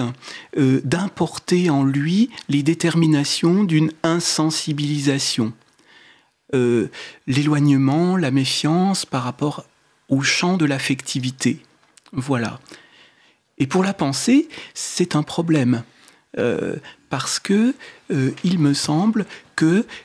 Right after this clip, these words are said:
chez les philosophes même, existe une brèche, une voie ouverte à un ensemble de mésusages, euh, du courage, hein, de mésusages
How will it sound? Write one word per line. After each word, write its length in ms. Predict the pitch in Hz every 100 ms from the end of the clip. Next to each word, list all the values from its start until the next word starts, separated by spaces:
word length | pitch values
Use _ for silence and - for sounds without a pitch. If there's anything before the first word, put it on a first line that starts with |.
| - _ _ _ _ -
chez 280 | - - 269
les 100 | 220
philosophes 580 | - 185 151 151 - 147
même, 320 | 147 220 269 - - - -
existe 720 | 233 190 175 202 - - - -
une 220 | 160 151
brèche, 520 | 143 143 226 - - - -
une 160 | 143 143
voie 400 | 147 190 202 -
ouverte 600 | 180 156 143 185 - - - - - -
à 120 | 165 - _
un 180 | 135 143
ensemble 640 | 143 147 - 190 233 185 -
de 180 | 131 151
mésusages, 1040 | 143 170 226 196 185 165 151 165 196 185 139 - - - - 170
euh, 180 | 147
du 160 | 139 165
courage, 640 | - 165 131 110 135 143 - _ _ _ -
hein, 200 | 120 131 - -
de 180 | 131 160
mésusages 840 | 202 190 170 160 151 175 196